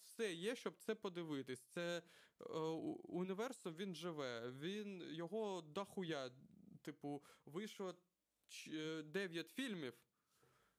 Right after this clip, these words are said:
е, ще три фільми як спін-оффи, куча серіалів, мультиків. І ви жалку-, ну, жалкуєтесь на те, що, «А як будуть дивитися ті люди, які це не дивились?» Ну,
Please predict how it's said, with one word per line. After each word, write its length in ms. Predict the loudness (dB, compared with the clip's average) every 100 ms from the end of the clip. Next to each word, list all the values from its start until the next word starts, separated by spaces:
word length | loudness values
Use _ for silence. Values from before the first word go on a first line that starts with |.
| -6
е, 480 | -4 -2 0 0 0
ще 320 | -2 2 2
три 280 | 2 0 0
фільми 540 | 0 0 2 2 2 2 0 0 -2
як 300 | -2 -2 -4
спін-оффи, 800 | -10 -2 2 4 2 0 -2 -2 -8 _ _
куча 340 | -2 0 0 -2
серіалів, 640 | 0 0 2 2 2 -2 -4 _ _ -20 -8
мультиків. 720 | 0 2 2 0 -6 -4 -8 -8 _ _ -12
І 200 | 0 0
ви 220 | 2 2
жалку-, 720 | 2 4 4 4 0 -4 -6 -2
ну, 200 | 2 4
жалкуєтесь 640 | 4 2 2 2 2 0
на 100 | 0
те, 160 | 2 0
що, 120 | 0
«А 80 | -2
як 280 | 2 0 0
будуть 340 | 0 2 2
дивитися 560 | 0 0 0 -2 -4 -4
ті 200 | -2 -2
люди, 540 | 0 0 0 0 -4 -4 -4
які 320 | -2 -2 -6
це 260 | -4 -4
не 140 | -2 -2
дивились?» 600 | -2 -2 0 0 -2 -8 _ -20 -2
Ну, 220 | 0 0